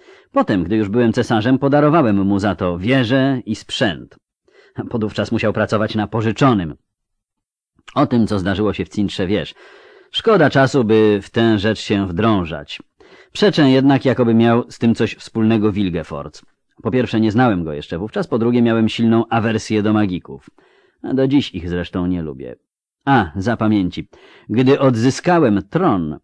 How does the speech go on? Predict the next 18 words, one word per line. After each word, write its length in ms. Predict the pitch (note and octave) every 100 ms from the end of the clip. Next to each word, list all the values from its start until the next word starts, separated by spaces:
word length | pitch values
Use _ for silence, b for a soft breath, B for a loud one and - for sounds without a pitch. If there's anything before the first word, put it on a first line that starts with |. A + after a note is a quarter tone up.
| _ _ B3+
dopadłem 560 | C4+ B3 D3 G#2+ F#2
tamtego 380 | F#2 F#2 G2 G2
czarownika, 500 | A2 G2+ G2+ A2 C3+
który 220 | - A2
wysługiwał 520 | G#2+ G#2 G#2 A2 A2
się 140 | G#2 G#2+
uzurpatorowi 960 | - A2 A2+ A2+ G#2 G#2+ G#2 A2+ C#3
i 40 | B2
katował 400 | A2 A2+ A2+ A2+
mnie 200 | A2+ G#2+
na 120 | G#2
oczach 240 | G2+ G2
ojca. 360 | E2 C#2+ - D2 - _ b b b b
Też 340 | D4 B3 - -
popisałem 600 | B2+ C3 B2 C3+ B2 A#2
się 240 | - A2
poczuciem 500 | G2+ A2+ A2+ G#2+ G#2
humoru. 520 | F2+ G2+ F2+ D#2 D2